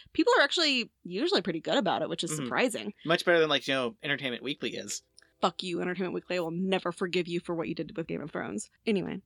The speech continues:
Speaker 1: so because of Alfred Hitchcock, we actually now have these set start and end times for films, and you have to pay individually for each film, which is how theaters realized that they could increase their profits by having multiplexes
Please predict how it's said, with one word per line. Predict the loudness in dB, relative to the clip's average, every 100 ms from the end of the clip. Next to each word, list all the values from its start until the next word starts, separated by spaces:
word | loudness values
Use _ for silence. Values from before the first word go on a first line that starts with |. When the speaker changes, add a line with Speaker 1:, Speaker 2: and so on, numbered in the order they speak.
| _
Speaker 1:
so | -4 2 6 8 6 4 -2 -4
because | -2 2 2
of | 4
Alfred | 4 2
Hitchcock, | 0 0 2 0 0 -6 -18 -2
we | 4 8
actually | 6 6 6
now | 6 6 2
have | 0 2 2 0 -2
these | -2 0
set | 0 4 4 2 -2
start | -2 0 0 2
and | 0
end | 2 0
times | 0 -2 -2
for | -2
films, | -2 -2 -2 -6 -8 2
and | 4 6
you | 6
have | 4
to | 2
pay | 2 2
individually | 4 2 4 2 2 -2
for | -4
each | -6 -4 -4 -4 0
film, | 2 0 -4 -14 -14 -8 -2
which | 0
is | -2
how | -2 2 2
theaters | 0 0 2 2 0
realized | 0 2 2 0
that | 0 0 4
they | 2
could | 4 2
increase | 0 0 0 0
their | 0 2
profits | 2 2 0 0
by | -2
having | 0 0 2
multiplexes | 2 2 0 0 -4 -4 -4 -6